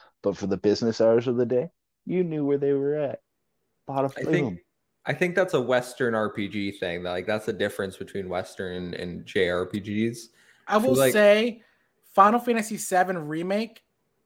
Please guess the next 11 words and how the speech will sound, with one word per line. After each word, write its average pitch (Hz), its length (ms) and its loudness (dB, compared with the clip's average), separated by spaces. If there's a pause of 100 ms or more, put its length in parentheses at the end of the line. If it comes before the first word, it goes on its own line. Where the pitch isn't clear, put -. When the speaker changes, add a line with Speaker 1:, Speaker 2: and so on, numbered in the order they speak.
(160)
Speaker 3:
the 165 180 0
worlds 175 540 0
there 170 240 2
felt, 175 300 -8
like, 151 140 -8
the 151 60 -10
characters 180 460 -2
there 156 160 0
felt 160 380 -6
more 156 200 -2
alive, 131 520 -8